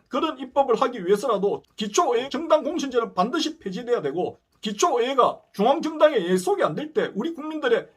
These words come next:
필요와 권리가 지켜진다는 거, 그리고 우리나라 자유민주주의 체계가 굳건히 지켜진다는 거, 그-, 그것을 아셔야 되고 자유민주주의를 지켜내고 막아내는 것이 검찰의 수사권이라는 거,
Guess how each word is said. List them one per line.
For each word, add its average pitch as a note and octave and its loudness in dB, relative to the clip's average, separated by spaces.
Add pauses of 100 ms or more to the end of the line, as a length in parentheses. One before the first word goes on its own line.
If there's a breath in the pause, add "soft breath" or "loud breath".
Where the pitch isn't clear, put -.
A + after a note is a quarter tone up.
필요와 D4 4
권리가 D#4+ 0
지켜진다는 A#3+ -4
거, D3+ -8 (180 soft breath)
그리고 D4+ 0
우리나라 C#4+ 6
자유민주주의 C4+ -2
체계가 D4 -4
굳건히 D#4 -6
지켜진다는 B3 -8
거, D#3+ -4
그-, - -20
그것을 D#4 0
아셔야 F#3+ 0
되고 D#3 -8
자유민주주의를 D4+ 0
지켜내고 D4 0
막아내는 C#4 2
것이 C4 -8
검찰의 G#3+ 0
수사권이라는 G#3+ -8
거, - -14